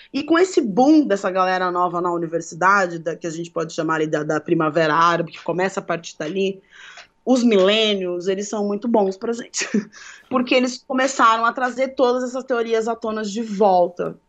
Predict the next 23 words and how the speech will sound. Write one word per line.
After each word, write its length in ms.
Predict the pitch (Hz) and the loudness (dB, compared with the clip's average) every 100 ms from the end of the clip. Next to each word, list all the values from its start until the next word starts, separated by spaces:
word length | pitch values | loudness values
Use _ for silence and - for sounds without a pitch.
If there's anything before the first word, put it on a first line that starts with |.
| _ | _
Até 240 | - 190 233 | -2 2 2
pela 240 | 240 226 | 4 2
entrada 300 | 220 220 214 | 0 -2 -2
deles 240 | 208 208 | -2 -4
na 100 | 202 | -4
universidade, 680 | 196 196 185 190 185 180 180 | -6 -6 -8 -8 -4 -2 -2
e 60 | 190 | -2
aí 160 | 180 190 | 0 0
a 40 | |
gente 220 | 185 185 | -2 -6
pensa 260 | - 190 185 | -2 -2 0
na 140 | 180 | -4
política 380 | 185 196 190 190 | -2 -4 -4 -4
de 100 | - | -6
cotas. 560 | - 165 156 - - - - - - | -2 -2 -2 -8 -10 -16 -20 -10 -6
A 40 | |
política 280 | - 196 202 | -2 0 0
de 100 | 185 | 0
cotas 360 | 208 185 196 190 | 0 0 0 -2
no 80 | |
Brasil, 280 | 185 190 185 | 0 0 2
ela 120 | 185 | -2
foi 180 | 190 208 | 0 -2